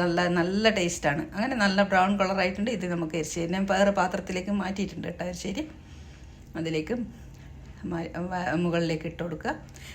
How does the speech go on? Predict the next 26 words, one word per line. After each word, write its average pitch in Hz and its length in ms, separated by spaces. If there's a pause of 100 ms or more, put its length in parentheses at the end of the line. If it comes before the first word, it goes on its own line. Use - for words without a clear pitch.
(120)
നന്നായി 233 340
മിക്സായി 147 320
കൊടുക്കുക - 200
കേട്ടോ. 175 160 (1800)
നന്നായി 165 300
മിക്സായി 165 300
കൊടുക്കുക. 170 340
നല്ല 220 280 (140)
അടിപൊളി 233 420
ക-, 202 80 (640)
ഏ, 180 40 (260)
ഇതാണ്. 175 300 (360)
മത്തങ്ങ 185 380
കൊണ്ട് 185 180
നമുക്ക് 185 240
വളരെ 175 360
എളുപ്പത്തിൽ 175 400
ഒരു 202 120
മത്തങ്ങൻ്റെ 190 840
കഷ്ണം 196 360
മാത്രം 185 340
മതി. 160 220
നമുക്ക് 165 280
ചോറിനായാലും 190 680
ചപ്പാത്തിക്കായാലും 180 760
ഇത് 196 100